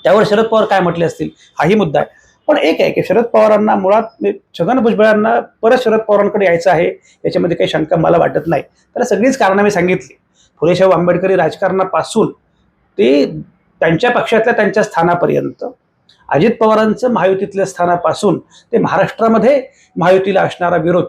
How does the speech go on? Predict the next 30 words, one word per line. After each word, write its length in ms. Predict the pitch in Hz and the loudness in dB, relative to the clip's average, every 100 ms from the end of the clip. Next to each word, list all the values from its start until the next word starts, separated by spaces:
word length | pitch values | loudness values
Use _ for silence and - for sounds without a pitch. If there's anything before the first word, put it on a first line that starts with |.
| _ _ - | _ _ -10
इथपर्यंत, 560 | 190 - 185 156 131 - _ _ - | -4 2 2 2 -2 -14 _ _ -10
हे 60 | |
सगळं 280 | 208 185 262 | -4 0 2
वातावरण 320 | 233 214 208 | 4 2 2
लक्षात 240 | 190 - 175 | 0 -2 -2
घेतलं 380 | 151 - - - _ _ _ _ | -2 -6 -12 -20 _ _ _ _
तर, 200 | 262 320 294 - - | 2 4 2 -2 2
तर 180 | 254 285 277 | 2 2 -2
आता 360 | 160 - 277 294 _ - | -6 -2 -2 -4 _ -8
आपल्याला 320 | - - 190 180 | -6 -2 0 0
पुन्हा 300 | - 180 240 | 0 0 2
परत 240 | 226 220 | 4 4
जाण्याशिवाय 400 | 190 185 180 190 | 4 2 2 0
पर्याय 280 | 185 160 160 | 0 0 0
नाही 280 | 147 165 254 - - | -2 -8 -14 -18 -6
आणि 120 | - 247 - | -4 -4 -4
फार 240 | 208 269 | 0 0
काळ 240 | 269 277 220 | 2 0 2
रेंगाळण्यापेक्षा 680 | 214 214 220 208 175 - 175 - _ | 0 2 2 0 -2 -6 -10 -10 _
लवकर 340 | 180 208 226 294 | 0 2 2 0
परत 220 | 240 196 | 0 -2
गेलो 280 | 147 139 - - _ - | -2 -4 -6 -16 _ -10
तर 60 | 208 | -4
कदाचित 440 | 185 180 190 269 262 - - - - | -2 0 0 -2 -8 -16 -20 -20 -4
संधी 280 | 185 190 214 | 0 2 2
लवकर 260 | 180 240 | 2 2
मिळेल, 300 | 240 175 139 - - - | 2 0 -2 -4 -14 -10
नाहीतर 440 | 156 160 208 247 - | -4 -2 0 0 0
पुन्हा 200 | 220 | 0
हे 80 | 214 | 0